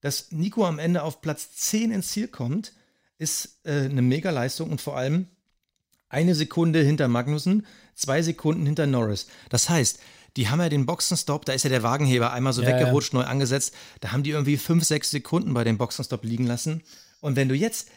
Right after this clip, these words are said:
Speaker 1: diese fünf, sechs Sekunden mal draufpackst auf die Zeit, dann würde, äh, Nico Hülkenberg auf Platz acht liegen, vor einem Lando Norris, vor einem Kevin Magnussen. Und das hat mich schon sehr verärgert, als Nico Hülkenberg jetzt auf seiner höchstwahrscheinlich Abschiedstournee,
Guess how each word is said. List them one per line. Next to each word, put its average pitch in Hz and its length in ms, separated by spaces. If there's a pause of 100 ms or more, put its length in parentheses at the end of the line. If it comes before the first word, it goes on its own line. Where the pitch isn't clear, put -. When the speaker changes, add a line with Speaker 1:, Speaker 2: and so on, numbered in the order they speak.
(160)
Speaker 1:
diese 180 480 (100)
fünf, 202 220
sechs 185 220
Sekunden 175 400
mal 127 160
draufpackst 147 640
auf 151 140
die 147 100
Zeit, 175 400 (300)
dann 139 160
würde, 160 520
äh, 156 180
Nico 156 320
Hülkenberg 147 520
auf 139 180
Platz - 240
acht - 280
liegen, 131 320
vor 165 180
einem 165 180
Lando 151 240
Norris, 135 400
vor 156 120
einem 143 160
Kevin 143 280
Magnussen. 143 560 (500)
Und 139 380
das 147 160
hat - 100
mich 156 120
schon 151 160
sehr 143 180
verärgert, 131 400
als 131 320
Nico 143 320
Hülkenberg 139 480
jetzt 139 200
auf 139 180
seiner 127 260
höchstwahrscheinlich 143 760
Abschiedstournee, 156 1000